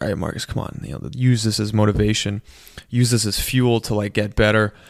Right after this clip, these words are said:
Um, and I would say that that really pushed me to keep getting better. And, and the reason why I didn't have burnout was because I played other sports growing up.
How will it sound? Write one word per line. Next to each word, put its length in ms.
Um, 440
and 160
I 160
would 160
say 260
that 300
that 280
really 360
pushed 520
me 460
to 160
keep 340
getting 320
better. 520
And, 300
and 120
the 60
reason 280
why 240
I 40
didn't 240
have 380
burnout 360
was 240
because 720
I 140
played 380
other 240
sports 480
growing 380
up. 260